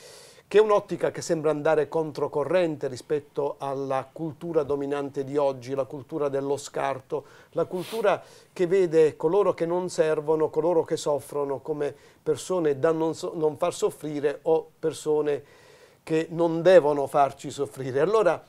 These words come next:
da uomo di comunicazione, che messaggio possiamo trarre da questo miracolo? Perché il miracolo è tale se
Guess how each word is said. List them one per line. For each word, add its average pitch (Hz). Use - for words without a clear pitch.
da 151
uomo 180
di 160
comunicazione, 143
che 254
messaggio 139
possiamo 143
trarre 151
da 156
questo 208
miracolo? 139
Perché 151
il 156
miracolo 156
è 160
tale 208
se 156